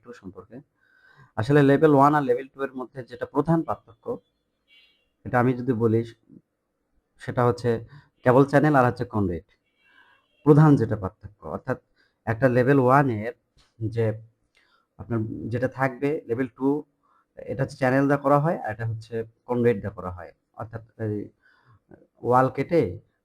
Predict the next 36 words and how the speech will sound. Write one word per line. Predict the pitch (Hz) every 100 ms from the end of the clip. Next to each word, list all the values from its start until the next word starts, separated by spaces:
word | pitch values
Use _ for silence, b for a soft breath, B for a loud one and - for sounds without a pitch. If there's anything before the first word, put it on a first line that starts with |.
| -
ভেতরে | 117 120 117
যে | 113
পাইপ | 117 123
নিয়ে | 123 113
যাওয়া | 101 98
হয়, | 117
ওটা | - 120
হচ্ছে | -
কনডুইট | 123 117 117 117 -
বলা | 90 90
হয়। | 110 170 - _ _ -
আর | 107
কেবল | 131 135 151
চ্যানেল, | 135 120
যেটা | 117 123
উপর | 143 135 113
দিয়ে | 104
যেটা | 98 104
যায়, | 92 95 120 - _ - _ _ -
ওটা | 107 117
হচ্ছে | 110
চ্যানেল | 107 107 101
বলা | 92 90
হয়। | 90 - _ _ _ _ _
তো |
এই | - 156
দুটাই | 147 151 185
মূলত | 190 165 156
পার্থক্য, | 113 110 - - 113
বিশেষ | 95 120 160 151
পার্থক্য, | - 101 98 - 117
তাছাড়া | 117 110 110 107
তেমন | 107 101
কোনো | 104 113
পার্থক্য | 110 107 117 120
নেই। | 123 139